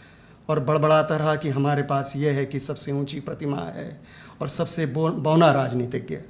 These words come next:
और दुनिया की सबसे दूषित और सबसे पवित्र नदी और सबसे आलसी कम्युनिस्ट पार्टी और स्त्री के लिए सबसे असुरक्षित सामाजिकता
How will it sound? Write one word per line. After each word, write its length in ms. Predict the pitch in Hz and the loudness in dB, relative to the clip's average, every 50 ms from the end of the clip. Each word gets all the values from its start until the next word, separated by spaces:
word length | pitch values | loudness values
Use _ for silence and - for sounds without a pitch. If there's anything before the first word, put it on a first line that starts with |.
| - - - - - - - - - | -20 -20 -20 -20 -20 -20 -20 -8 -4
और 100 | 160 147 | -4 -4
दुनिया 400 | 135 120 160 165 160 165 165 165 | 0 2 4 6 6 8 8 6
की 160 | 156 165 160 | 6 4 0
सबसे 380 | 139 - - 120 - - 170 151 | -2 -2 -2 -4 -2 -2 -4 -4
दूषित 500 | 120 123 165 160 160 - 160 151 160 - - - - - - - - | -2 -2 -2 -2 -2 -2 -2 -4 -4 -8 -16 -20 -20 -20 -20 -10 -4
और 100 | 160 151 | -4 -4
सबसे 360 | - - 185 180 - - 165 | 0 0 -2 -2 0 0 -2
पवित्र 380 | 151 - 165 170 180 180 - 139 | 0 2 2 0 2 0 0 0
नदी 420 | 156 151 147 127 143 139 131 139 - - - - - - | 0 0 2 2 2 0 0 -2 -6 -14 -20 -14 -8 -8
और 60 | 151 | -6
सबसे 480 | - - 170 156 - - 185 170 - - 170 | -2 0 0 0 2 2 0 0 2 2 4
आलसी 380 | 170 175 175 175 - 214 190 | 4 4 4 4 4 4 4
कम्युनिस्ट 500 | 185 190 - 170 175 185 196 190 - 170 | 4 4 2 6 8 10 10 8 8 2
पार्टी 480 | 143 - 147 143 139 143 143 135 127 120 - - - - - - - - - - - - - - - - - - - - - - - - - - - - - - - - - - | 0 2 2 2 2 2 0 -2 -2 -2 -6 -12 -18 -20 -20 -20 -20 -20 -20 -20 -20 -20 -20 -20 -20 -20 -20 -20 -20 -20 -20 -20 -20 -20 -20 -20 -20 -20 -20 -18 -18 -16 -6 -4
और 120 | 165 160 156 | 0 2 2
स्त्री 340 | - - - - 175 202 190 | 0 0 4 8 8 8 10
के 140 | 196 190 180 | 10 10 10
लिए 320 | 175 175 175 170 160 139 - - - - - | 10 8 8 6 6 4 0 -4 -14 -16 -8
सबसे 380 | - - 202 190 190 - 190 180 | 0 4 4 4 6 8 6 6
असुरक्षित 680 | 180 - 185 180 - 180 165 170 165 - - 170 160 | 6 6 0 0 0 4 4 4 4 4 0 -2 -2
सामाजिकता 840 | - - 160 151 156 156 156 139 147 143 147 - 165 151 143 127 - | -2 -4 -2 0 0 0 0 0 -2 -4 -4 -2 -2 -2 -2 -2 -6